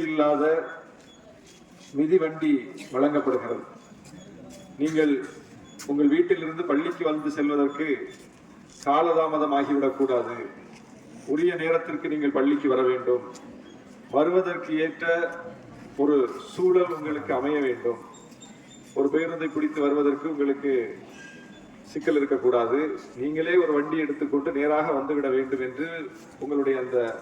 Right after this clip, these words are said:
பள்ளிக்கூட வருகையை எளிமைப்படுத்தி தரக்கூடிய வகையில் இந்த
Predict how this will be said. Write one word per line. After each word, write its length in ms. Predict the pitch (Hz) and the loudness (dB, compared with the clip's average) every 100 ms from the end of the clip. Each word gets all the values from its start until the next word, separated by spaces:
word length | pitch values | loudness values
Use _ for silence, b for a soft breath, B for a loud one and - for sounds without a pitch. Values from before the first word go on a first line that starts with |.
| - | -6
பள்ளிக்கூட 500 | 139 180 180 170 160 151 | -2 -2 -2 -2 -2 0
வருகையை 380 | 143 151 147 165 143 | -2 -2 -2 -2 -4
எளிமைப்படுத்தி 680 | 147 185 196 190 180 - 175 | -4 0 0 2 0 -2 -6
தரக்கூடிய 460 | 156 151 - 143 135 117 - - - - - - 131 | -2 -2 -2 -2 0 -2 -6 -14 -18 -18 -20 -4 -2
வகையில் 420 | 139 165 185 196 - - - - - - | 0 2 2 2 -4 -16 -20 -20 -14 -8
இந்த 120 | 165 | -6